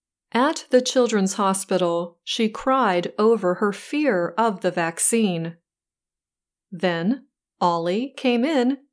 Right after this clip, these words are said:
and sat at her feet. Avery told a Reuters reporter about her experience. "It helped me because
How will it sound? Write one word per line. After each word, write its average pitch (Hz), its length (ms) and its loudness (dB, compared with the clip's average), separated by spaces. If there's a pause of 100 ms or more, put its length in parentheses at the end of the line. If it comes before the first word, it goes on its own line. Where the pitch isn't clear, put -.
(120)
and 262 200 2
sat 254 460 0
at 214 160 0
her 262 140 0
feet. 254 480 -4 (1400)
Avery 190 440 0
told 202 520 -2 (100)
a 190 60 0
Reuters 175 600 -2
reporter 190 760 -2
about 240 460 -2 (100)
her 214 180 0
experience. 185 1120 -2 (1120)
"It 285 140 0
helped 311 380 -4
me 196 240 0
because 277 560 -2